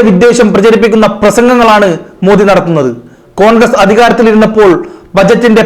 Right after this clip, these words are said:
പതിനഞ്ച് ശതമാനവും മുസ്ലിങ്ങൾക്ക് നൽകാൻ ശ്രമിച്ചെന്നും കോൺഗ്രസ് അധികാരത്തിൽ വന്നാൽ അമ്മമാരുടെയും പെൺമക്കളുടെയും താലിമാലയും സ്വത്തും തട്ടിയെടുത്ത് വിതരണം ചെയ്യുന്നതുൾപ്പെടെ നിരവധി പ്രസ്താവനകൾ അദ്ദേഹം നടത്തിയിരുന്നു.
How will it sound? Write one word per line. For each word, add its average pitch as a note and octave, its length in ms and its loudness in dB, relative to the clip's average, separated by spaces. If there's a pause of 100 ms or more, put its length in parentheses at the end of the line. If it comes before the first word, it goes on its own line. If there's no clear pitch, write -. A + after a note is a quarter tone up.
പതിനഞ്ച് A3+ 400 2
ശതമാനവും G#3+ 580 0 (420)
മുസ്ലിങ്ങൾക്ക് A#3 600 2
നൽകാൻ G#3 320 0
ശ്രമിച്ചെന്നും G#3 640 0 (260)
കോൺഗ്രസ് A#3 500 0
അധികാരത്തിൽ A#3+ 680 0
വന്നാൽ G#3+ 280 2 (560)
അമ്മമാരുടെയും A3 840 2
പെൺമക്കളുടെയും A3 880 2 (140)
താലിമാലയും A3+ 680 2
സ്വത്തും A3+ 420 0
തട്ടിയെടുത്ത് A3 560 0 (500)
വിതരണം A#3 460 2
ചെയ്യുന്നതുൾപ്പെടെ A3+ 1000 0
നിരവധി A#3+ 420 2
പ്രസ്താവനകൾ G#3+ 720 0 (220)
അദ്ദേഹം G3 420 0
നടത്തിയിരുന്നു. F3 540 0